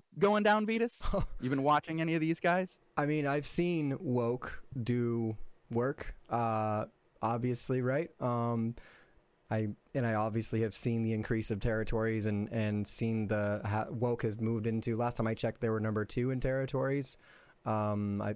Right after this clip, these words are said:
Speaker 2: with, I think, G G with, like, a close second by, like, one territory. Um, so yes, I've seen it, and it's, uh, apparently that, apparently Woke is staying woke, like, like the name says.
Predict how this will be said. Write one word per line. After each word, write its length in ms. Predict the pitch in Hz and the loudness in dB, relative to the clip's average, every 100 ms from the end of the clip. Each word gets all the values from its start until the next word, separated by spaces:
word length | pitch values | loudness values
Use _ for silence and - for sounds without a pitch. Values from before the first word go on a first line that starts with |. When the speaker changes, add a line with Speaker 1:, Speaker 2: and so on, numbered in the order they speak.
| 117 | -2
Speaker 2:
with, 180 | 113 | 0
I 80 | 107 | 0
think, 380 | 107 120 120 - | 0 -2 -2 -4
G 180 | 110 110 | -2 0
G 200 | 110 113 | 0 0
with, 200 | 110 - | 0 0
like, 140 | 104 - | -2 -4
a 60 | |
close 380 | 110 - 117 113 | -6 -2 -2 0
second 320 | 120 110 123 | -2 -2 -2
by, 120 | 113 | 0
like, 160 | 110 110 | 0 0
one 280 | 113 113 110 | 0 0 0
territory. 640 | 110 107 107 110 113 123 - - - - | 0 0 0 0 0 -4 -8 -20 -20 -6
Um, 220 | 107 104 | -2 0
so 80 | 120 | 0
yes, 300 | 120 113 - | 0 0 -2
I've 180 | 110 104 | -4 -2
seen 220 | - 117 | -2 0
it, 160 | 117 - _ _ _ - | -2 -6 _ _ _ -4
and 260 | 113 107 | 0 0
it's, 360 | 107 - - - - _ - - _ _ _ | 0 -2 -6 -8 -20 _ -20 -20 _ _ _
uh, 320 | 113 104 101 92 - | -2 0 0 -2 -2
apparently 380 | 117 117 117 117 | -2 0 0 0
that, 300 | 110 113 113 - - 226 | 0 0 -4 -8 -14 -12
apparently 360 | 220 - 156 170 | -2 0 2 0
Woke 320 | 135 147 156 | 2 0 0
is 120 | 139 | 0
staying 400 | - - 151 151 | 0 0 0 2
woke, 240 | 139 135 - | 0 0 0
like, 220 | 110 107 - | -2 -2 -2
like 260 | 113 113 | -2 0
the 80 | - | 0
name 220 | 113 113 | 0 0
says. 400 | 104 107 85 - | 0 0 -2 -6